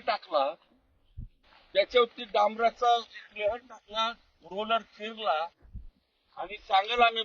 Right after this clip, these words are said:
मोकळे की हा एक किलोमीटरचा आम्ही दहा कोटीचा रस्ता केला, पाच कोटीचा केला, चार. इकडे तंत्रज्ञानातला माणूस नाही, मी वकिलीचा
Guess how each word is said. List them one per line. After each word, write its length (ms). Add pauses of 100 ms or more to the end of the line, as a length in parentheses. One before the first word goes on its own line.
मोकळे 400
की 220
हा 180
एक 260
किलोमीटरचा 560
आम्ही 200
दहा 160
कोटीचा 380
रस्ता 260
केला, 240
पाच 240
कोटीचा 380
केला, 280
चार. 200 (2750)
इकडे 160 (120)
तंत्रज्ञानातला 800
माणूस 360
नाही, 120
मी 140
वकिलीचा 520